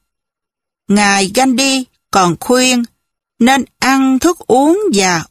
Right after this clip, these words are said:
uống thức ăn, nghĩa là lúc ăn thì phải nhai thật kỹ, thật nhuyễn, còn lúc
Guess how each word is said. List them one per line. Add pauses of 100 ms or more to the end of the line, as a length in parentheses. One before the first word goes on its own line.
uống
thức
ăn, (420)
nghĩa
là (360)
lúc (260)
ăn
thì
phải
nhai
thật
kỹ,
thật
nhuyễn, (680)
còn
lúc